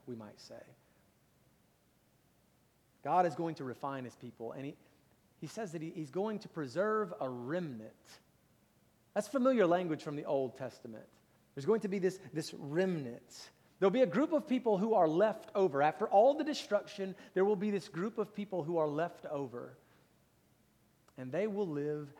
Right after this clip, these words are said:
as his people still. They will choose to live the way that he's, he's called them to live, as his people.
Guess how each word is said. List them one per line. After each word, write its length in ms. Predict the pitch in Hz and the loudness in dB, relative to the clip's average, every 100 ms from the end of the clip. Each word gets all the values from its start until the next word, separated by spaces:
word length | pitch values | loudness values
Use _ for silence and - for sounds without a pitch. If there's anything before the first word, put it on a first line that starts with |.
| - | -10
as 300 | 131 135 123 | -8 -8 -10
his 240 | 139 127 | -10 -12
people 400 | - 120 104 - | -12 -16 -16 -18
still. 480 | 117 - 117 101 90 _ _ _ _ _ _ _ _ _ _ | -20 -18 -16 -16 -18 _ _ _ _ _ _ _ _ _ _
They 140 | 147 202 | 2 4
will 160 | 202 | 4
choose 720 | 196 - 196 185 185 185 - - _ _ _ _ _ _ _ _ _ _ _ _ - | 2 -2 0 2 0 -2 -8 -14 _ _ _ _ _ _ _ _ _ _ _ _ -8
to 100 | 156 | -4
live 340 | 156 190 175 | -2 -2 -2
the 80 | 156 | -4
way 160 | 151 151 | -2 -4
that 140 | 156 | -6
he's, 400 | 143 151 - - | -10 -12 -12 -16
he's 140 | 156 151 | -14 -12
called 340 | - 233 151 | -4 -2 -2
them 140 | 120 | -6
to 100 | 107 | -8
live, 300 | 107 107 120 - | -12 -10 -12 -10
as 320 | 160 185 190 | -4 -2 -4
his 160 | 185 156 | -6 -10
people. 520 | - 175 - 123 120 | -10 -12 -12 -14 -14